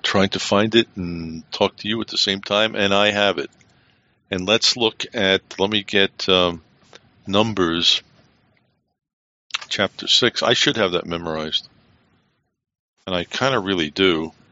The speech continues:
but I'm lazy with this. So let's get to Numbers chapter six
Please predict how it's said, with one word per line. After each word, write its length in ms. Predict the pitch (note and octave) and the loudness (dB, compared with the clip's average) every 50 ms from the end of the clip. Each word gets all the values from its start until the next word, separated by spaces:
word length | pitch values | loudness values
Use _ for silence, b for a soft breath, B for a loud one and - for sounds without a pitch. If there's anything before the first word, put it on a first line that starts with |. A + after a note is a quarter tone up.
| b b b b b b b b | b b b b b b b b
but 120 | - F#2 F2+ | -6 -4 -4
I'm 100 | E2 E2 | -4 -2
lazy 560 | E2+ F2+ F#2+ G#2 G2 F2+ - D2 D2 C#2+ - _ _ _ _ _ _ _ _ _ - | 0 2 2 4 2 2 0 -2 -4 -8 -18 _ _ _ _ _ _ _ _ _ -14
with 160 | - - - | -14 -12 -10
this. 400 | - - - - - - - - - _ b b b b b b b b b b b b b | -10 -8 -2 0 2 2 0 -2 -6 _ b b b b b b b b b b b b b
So 180 | - - F2+ | -6 -4 0
let's 240 | F2 G2 G2+ - - | 0 2 2 2 0
get 160 | - G#2+ - | -2 -2 -4
to 80 | - F2+ | -4 -4
Numbers 420 | E2+ F2 F#2 G2 F#2+ G2 F2+ - | -2 -2 -2 -2 0 0 0 0
chapter 380 | - - F#2 F2 - - - F2 | 0 0 -2 -2 -4 -4 -4 -2
six 560 | - - - A2+ A2 - - - - - - | -2 0 0 0 0 -2 0 0 -2 -2 -2